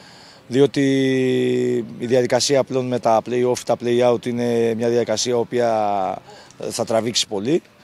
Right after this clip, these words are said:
Ε, χρειαζόμαστε τα αποτελέσματα, αλλά πάνω απ' όλα χρειαζόμαστε σταθερότητα, διάρκεια και να γίνει ξεκάθαρο αυτό που θέλουμε από τους παίκτες μας, ώστε να μπορέσουμε να διεκδικούμε σε κάθε παιχνίδι το, κάθε, το καλύτερο αποτέλεσμα. Έχει να κάνει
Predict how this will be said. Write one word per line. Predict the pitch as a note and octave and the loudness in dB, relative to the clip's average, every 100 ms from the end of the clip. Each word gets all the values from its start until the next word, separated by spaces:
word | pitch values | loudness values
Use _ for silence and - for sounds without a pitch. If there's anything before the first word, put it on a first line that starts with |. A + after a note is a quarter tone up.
| - - - - | -20 -20 -20 -4
Ε, | C#3 C#3 C#3 C3+ | 4 6 6 4
χρειαζόμαστε | B2+ C3+ B2 D3 B2+ | 2 0 0 0 0
τα | A#2 | -2
αποτελέσματα, | G#2+ G#2+ A#2+ C#3+ E3+ G3 F#3+ | -2 -2 -2 -2 0 2 4
αλλά | D3+ | 2
πάνω | C#3+ D3 | 2 0
απ' | C#3 | 0
όλα | D3 | -2
χρειαζόμαστε | A#2+ C3 C#3 C3+ - B2 B2 A2+ | 0 -2 -2 -6 -4 -2 -2 -2
σταθερότητα, | - G#2+ A#2+ D3+ D3 | -4 -2 -2 0 -2
διάρκεια | A#2 A2+ A#2+ G2 C3 G3 - - - - - - | 0 0 0 0 -2 -2 -6 -20 -20 -20 -20 -18
και | - C#3 C3+ C3+ C3+ | -4 2 6 6 4
να | C3 | 2
γίνει | C3+ C#3 D3+ | -2 -2 -4
ξεκάθαρο | - B2+ C#3 C#3 C#3 C3+ C3+ B2+ | -4 0 0 2 0 0 2 2
αυτό | A#2 C#3 | 0 -4
που | B2 B2 B2 A#2 | -4 -4 -2 -4
θέλουμε | - C3 B2 | -4 -4 -2
από | A2 | -4
τους | - | -4
παίκτες | - B2+ D3 | -4 -4 -4
μας, | E3 F3+ - | -4 -4 -4
ώστε | C#3+ C3 | -6 -6
να | C3 | -4
μπορέσουμε | B2 C#3 C#3 | -2 -2 -4
να | |
διεκδικούμε | B2 A#2 C3+ | -4 -4 -6
σε | A#2 | -2
κάθε | B2+ | -2
παιχνίδι | G#2+ G2+ C3+ | -2 -4 -6
το, | B2+ A#2 | -2 -2
κάθε, | A2 A#2+ A2 A2+ A2+ F#2+ | 0 0 2 0 0 -2
το | G#2 | 0
καλύτερο | A2+ A2 | 0 0
αποτέλεσμα. | G#2+ F2 G#2 F2 F2 | -4 -2 -4 -4 -8
Έχει | - E3 F3 | -2 -2 2
να | D#3 | 0
κάνει | D#3+ D#3+ D3+ | 2 2 0